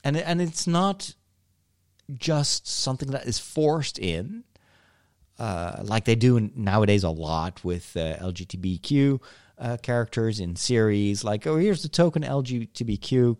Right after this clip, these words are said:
character of the week," you know, and, but it, the role really doesn't, it doesn't really matter. Uh, <laughs>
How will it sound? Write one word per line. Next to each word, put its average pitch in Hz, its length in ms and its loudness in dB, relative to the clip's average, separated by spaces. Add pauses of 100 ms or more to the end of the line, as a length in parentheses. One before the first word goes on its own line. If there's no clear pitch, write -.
character 107 560 0 (400)
of 110 160 -2
the 123 80 4
week," - 440 2
you - 60 -4
know, 107 320 0
and, 120 240 -4 (380)
but 127 260 2
it, - 380 -6
the 123 200 2
role 123 440 6
really 131 320 2
doesn't, 127 340 0 (220)
it - 80 -12
doesn't 131 180 -2
really 110 180 2
matter. 107 540 4 (160)
Uh, 98 420 -2 (440)
<laughs> - 100 -14